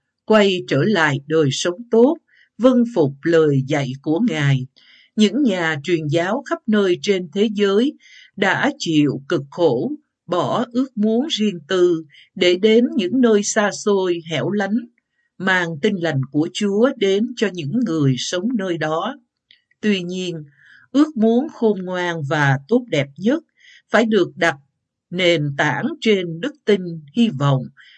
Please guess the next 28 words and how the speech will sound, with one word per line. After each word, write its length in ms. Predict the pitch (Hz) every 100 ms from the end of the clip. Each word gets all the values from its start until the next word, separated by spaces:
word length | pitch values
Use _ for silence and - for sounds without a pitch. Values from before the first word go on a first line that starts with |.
| _
và 380 | 180 180 156 147 139
tình 320 | 170 147 135 139
yêu 220 | 190 175
thương. 400 | 190 180 170 151 147 _ _ _ _ _ _ _
Có 140 | 277 302
người 240 | 220 165 147
hỏi, 480 | 139 131 127 214 294 _ _ _ _
Cơ 120 | 262
đốc 160 | 247 320 -
nhân 280 | 233 226 214 208
thường 400 | 185 165 156 139
mong 160 | 143 202
đợi 320 | 151 147 135 -
điều 200 | 156 147
gì 260 | 135 147 135
nhất? 240 | 147 254 311 _ _ _ _ _
Và 340 | 190 185 170 160 139
câu 180 | 233 233
trả 180 | 143 196
lời, 420 | 175 156 143 135 - _ _ _ _
mong 420 | 175 196 185 175 160
ngày 260 | 156 135 131
Chúa 180 | 196 220
đến 320 | 190 190 214 349 - _ _
để 220 | 190 196
được 300 | 202 180 151 139 135
về 340 | 165 156 143
nước 180 | 139 262